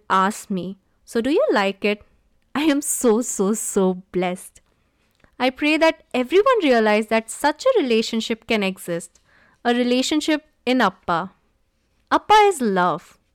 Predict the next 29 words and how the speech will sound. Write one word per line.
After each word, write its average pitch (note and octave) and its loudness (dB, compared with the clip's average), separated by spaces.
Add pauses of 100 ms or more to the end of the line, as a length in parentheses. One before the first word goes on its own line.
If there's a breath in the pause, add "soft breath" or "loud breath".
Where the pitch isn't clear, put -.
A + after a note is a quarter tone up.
(680 soft breath)
He F#4+ 0
created E4 2
us B3+ 2
so B3+ 0
that C4+ 0
he D#4 0
can A4 0
show C4 0
us A3+ 2 (160)
his D4+ 0
love, F#3+ -2 (500 soft breath)
or B3+ 2
so C4+ 0
that C4+ 0
he E4 0
can G4+ 2
show B3+ 0
us C4 0
himself. G3+ -4 (1000)
And C#4+ 0
I D#4+ 4
see G4 2
him C4+ 0 (140)
in C#4 -2
Sowen, F#3+ -2 (300)
and A3+ -6 (160)
I B3 2
love G4+ 4
Sowen A3 0